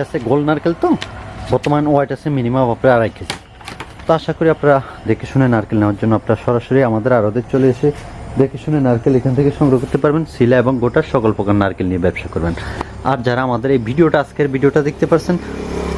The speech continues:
আপনাদের কাছে একটাই রিকোয়েস্ট, আপনারা ভিডিওটা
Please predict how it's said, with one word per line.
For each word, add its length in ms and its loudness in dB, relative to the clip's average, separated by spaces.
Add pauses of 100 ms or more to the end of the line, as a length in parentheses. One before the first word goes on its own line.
আপনাদের 340 0
কাছে 180 -10
একটাই 240 2
রিকোয়েস্ট, 340 -2 (340)
আপনারা 300 2 (520)
ভিডিওটা 400 2